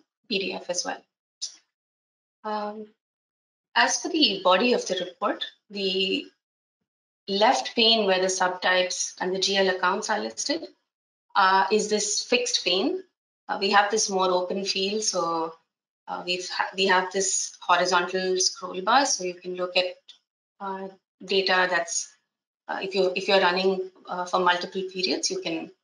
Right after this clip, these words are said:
scroll to take a look at, uh, data a little bit easier. These were the main changes, and now I'll talk about the other change that we made with the drill down. So all of our reports, except the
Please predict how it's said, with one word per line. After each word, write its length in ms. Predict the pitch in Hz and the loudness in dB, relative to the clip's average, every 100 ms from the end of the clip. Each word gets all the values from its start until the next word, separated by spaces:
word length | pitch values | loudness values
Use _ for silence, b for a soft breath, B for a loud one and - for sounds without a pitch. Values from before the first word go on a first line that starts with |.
| _ | _
scroll 480 | - - 175 165 165 | -6 -4 -4 -6 -6
to 180 | 180 - | -8 -2
take 240 | 180 180 | -2 0
a 80 | 180 | -4
look 140 | - - | -6 -10
at, 120 | - - - _ _ _ - | -10 -18 -18 _ _ _ -10
uh, 240 | - - - - | -8 -8 -12 -2
data 260 | 180 175 170 | 0 2 2
a 60 | |
little 220 | 170 180 175 | 0 -2 -4
bit 180 | 175 175 | -6 -8
easier. 360 | 165 165 139 - _ _ _ b b b _ _ _ _ _ _ | -10 -8 -10 -12 _ _ _ b b b _ _ _ _ _ _
These 400 | 247 277 294 277 | -10 -2 2 2
were 340 | 214 202 202 196 | 6 8 8 6
the 100 | 196 | 2
main 420 | 180 180 196 214 | -2 2 2 4
changes, 640 | - 170 170 175 277 320 214 | 2 0 -4 -2 -2 -4 -4
and 160 | 185 | -2
now 220 | 180 196 | 0 2
I'll 140 | 214 208 | 2 2
talk 220 | 208 - | 0 -2
about 380 | - 220 214 - | 0 2 0 -4
the 260 | 202 - - | -4 -2 0
other 220 | 196 269 | 2 4
change 500 | 262 202 196 202 - | 4 2 -2 0 -2
that 140 | 185 | -4
we 100 | 190 | -4
made 340 | 180 175 180 175 | -2 0 0 -2
with 160 | 175 - - | -6 -8 -14
the 240 | 175 - | -14 -4
drill 280 | - 233 220 | 0 2 2
down. 340 | 180 - 185 180 | 0 -4 -8 -8
So 420 | - 208 220 - | -4 -4 -4 2
all 180 | 214 269 | 4 6
of 120 | 330 | 6
our 160 | 214 180 | 6 4
reports, 540 | 175 - 180 - - - | 0 0 0 0 -6 -10
except 520 | 190 - 185 190 - | -12 -4 -2 -2 -4
the 340 | 226 208 202 | -8 -6 -6